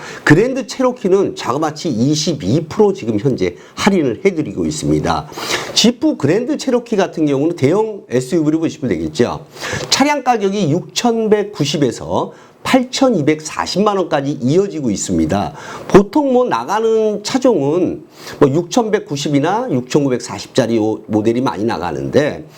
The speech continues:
여기서 육천백구십만 원짜리를 만약에 천삼백 최소 할인을 받는다고 치면 차량 가격이 한 대략 한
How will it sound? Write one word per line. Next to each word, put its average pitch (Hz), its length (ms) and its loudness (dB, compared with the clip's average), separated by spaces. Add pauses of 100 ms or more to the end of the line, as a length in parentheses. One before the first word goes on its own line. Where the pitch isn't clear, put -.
(480)
여기서 208 580 4
육천백구십만 185 1000 0
원짜리를 160 420 2
만약에 117 880 -2 (240)
천삼백 254 800 2
최소 240 500 -2
할인을 240 400 2
받는다고 226 640 0
치면 196 680 0 (360)
차량 285 380 0
가격이 208 480 0
한 247 260 -2
대략 196 400 0
한 220 220 -2